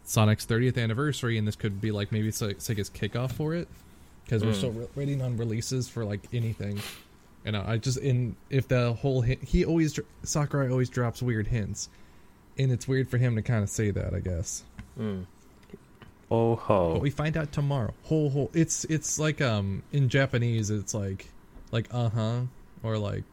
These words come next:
Speaker 2: "Oh, I see." <laughs>
Speaker 1: Yeah, "Oh, I
Speaker 2: Oh.
Speaker 1: see." Ho, ho. Yeah, it's like, it's just like, since he's an intellectual, it would be something that he says.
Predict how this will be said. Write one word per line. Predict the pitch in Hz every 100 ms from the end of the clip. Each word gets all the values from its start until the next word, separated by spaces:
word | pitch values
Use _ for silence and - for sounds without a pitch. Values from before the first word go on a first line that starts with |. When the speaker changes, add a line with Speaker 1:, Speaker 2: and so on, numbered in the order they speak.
| - - - - - - - - - -
Speaker 2:
"Oh, | 117
I | 101
see." | 98 - 104 113 -
<laughs> | 143 -
Speaker 1:
Yeah, | 135 110 123 117
"Oh, | 131
I | 95
Speaker 2:
Oh. |
Speaker 1:
see." | 104 - 101 104
Ho, | - 165 - -
ho. | 190 - - - - - - - - -
Yeah, | 110 92 -
it's | 135 127
like, | 131 117
it's | 127 127
just | 131 -
like, | 127 104 - - - - - - - - - -
since | - 135
he's | 139 131
an | 117
intellectual, | 117 - 107 98 - 113 110
it | 107
would |
be | 104 107
something | 110 104 107
that | 104 104
he |
says. | 107 110 110 113 -